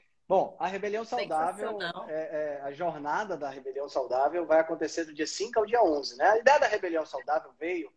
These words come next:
Speaker 1: Camila, é, honestamente veio do Star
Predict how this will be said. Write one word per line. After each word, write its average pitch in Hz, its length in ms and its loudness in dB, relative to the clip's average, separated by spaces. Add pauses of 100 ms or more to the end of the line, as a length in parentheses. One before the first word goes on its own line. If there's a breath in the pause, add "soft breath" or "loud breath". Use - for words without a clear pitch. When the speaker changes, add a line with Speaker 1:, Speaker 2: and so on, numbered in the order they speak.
(280)
Speaker 1:
Camila, 151 440 -2 (300)
é, 160 680 2
honestamente 202 760 -4
veio 185 300 2
do 185 100 -2
Star 190 240 2